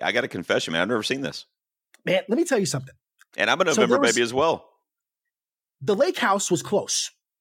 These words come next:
Speaker 1: Mm-hmm.
Speaker 2: Was close.
Speaker 1: That's
Speaker 2: But
Speaker 1: a good
Speaker 2: Sweet
Speaker 1: one.
Speaker 2: November, man. So essentially it's about a woman who is, um, terminal. And she has very short, um, just serendipitous romps with men as she tries to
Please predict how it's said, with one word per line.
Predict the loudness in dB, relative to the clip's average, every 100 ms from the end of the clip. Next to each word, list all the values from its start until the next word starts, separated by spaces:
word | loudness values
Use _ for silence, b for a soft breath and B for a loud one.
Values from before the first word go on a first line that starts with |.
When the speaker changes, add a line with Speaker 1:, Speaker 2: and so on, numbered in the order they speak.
| _ -10
Speaker 1:
Mm-hmm. | -4 -2
Speaker 2:
Was | -2 -2
close. | -2 -2 -6 -12 -14 _ _ _ _ _ -4
Speaker 1:
That's | -2
Speaker 2:
But | 2
Speaker 1:
a |
good | 2
Speaker 2:
Sweet | 2
Speaker 1:
one. | -2
Speaker 2:
November, | -2 -2 -2
man. | -2 -2 -2 -6 _ _ _ _
So | -2 0
essentially | 0 0 -2
it's | -2
about | -2 -2
a |
woman | -2 -2 -4 -8 _ _ _
who | -4 -2 -2
is, | -4 -6 -4 -6
um, | -4 -4
terminal. | -2 -2 -2 -12 _ _ _ B B B B B -2
And | 2 2 2
she | 2 0 -2 -4
has | -2 0 -2 -4 -12 -18
very | -6 -2 -2 -2
short, | -4 -4 0 -2 -2 -6 -8 -8 _ _ _ _ _
um, | -4 -2 0 0 -2 -6 -6
just | -2 0 0
serendipitous | -2 -2 -2 -2 0 0 0 -4 -10 -10 -2
romps | 0 -2 -6 -6 -6 -12 _ _ _
with | -2 -2 2
men | 2 2
as | -2
she | -6
tries | -4 -4 -4
to | -6